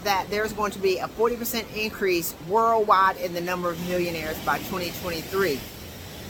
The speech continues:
Is that you, or are you going to continue to talk about there's no money in the market? There is plenty of money out here. You just have to figure out how to get it from your jobs and into your pocket. So I want to invite you to get my free case study,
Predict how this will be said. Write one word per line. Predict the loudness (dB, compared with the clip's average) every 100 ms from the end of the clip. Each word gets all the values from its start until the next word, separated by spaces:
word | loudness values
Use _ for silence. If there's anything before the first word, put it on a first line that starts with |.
| -2
Is | 0 0 4
that | 4 4
you, | 4 4 6
or | 8
are | 8 8 6
you | 4 2
going | 2 0
to | -2
continue | 0 2 2 2
to |
talk | 2 2 4
about | 4 4
there's | 2 -2 0
no | 2 4
money | 2 2 0
in | 2
the | 6
market? | 6 6 0 -2
There | -2 -2
is | -2
plenty | 0 0 2 2
of | 2
money | 2 2 2 4
out | 4 2
here. | 0 2 2 0 -6 -8 -4
You | 2
just | 2 2
have | 0
to | -2
figure | 0 2 4
out | 4 4
how | 4 4
to | 4
get | 2 2
it |
from | 0 4 4 4
your | 0
jobs | 2 4 6 4 2 -2 -4
and | -4 -4
into | -4 -2 -2 -2
your | 2 4 2
pocket. | 2 2 2 -2 -4 -6 -10 -8 2
So | 2
I |
want | 4 2
to | 2 0
invite | 4 6 6 2
you | -4
to | -2
get | -2 0
my | -2
free | 0 -2
case | 0 0 0
study, | 0 2 4 2